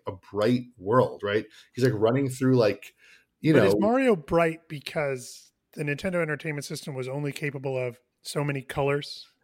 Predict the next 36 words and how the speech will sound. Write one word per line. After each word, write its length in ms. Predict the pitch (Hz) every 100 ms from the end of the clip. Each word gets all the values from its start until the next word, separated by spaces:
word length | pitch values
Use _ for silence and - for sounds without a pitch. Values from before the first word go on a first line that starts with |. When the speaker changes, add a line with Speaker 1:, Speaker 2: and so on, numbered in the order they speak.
| - -
Speaker 1:
I, 180 | 170 190 135 - 196
but 180 | 202 202
whatever 320 | 226 247 240
the 100 | 160
reason, 520 | 160 254 170 120 117
like, 280 | 139 135 131 -
it 140 | 160
just, 260 | 160 185 - 156
it 140 | 139
doesn't 360 | 160 160 180 120
have, 460 | - 131 123 127
like, 240 | 123 107 107
a 100 | 92
gritty 500 | 90 92 101 107 92
undertone 540 | 101 113 92 87 87
to 120 | 87
me. 140 | 82 -
It's, 140 | - 113
like, 260 | 104 - _ - _ -
a 40 |
little, 640 | 101 175 202 185 175 - - _ -
uh, 480 | 127 113 110 107 101 - -
Speaker 2:
Do-do-do-do-do-do. 640 | 196 190 160 156 165 165 165
What 120 | - 165
about 160 | 160
the 140 | 160 156
underground 880 | 170 160 151 156 _ - 175 202 139
levels? 520 | 120 113 107 - - _ _ _ -
Speaker 1:
Y-, 100 | 143 -
okay, 340 | 147 - 107
Speaker 2:
Do-do-do-do-do. 280 | 127 160 139
Speaker 1:
yeah. 40 | 117 107 - _ _ _
Yeah, 300 | 139 147 143 139
that's 260 | 135 147
true. 180 | - 185
Speaker 2:
Do-do-do-do-do-do-do-do. 1300 | - 165 165 147 147 139 139 127 127 - 117 - 117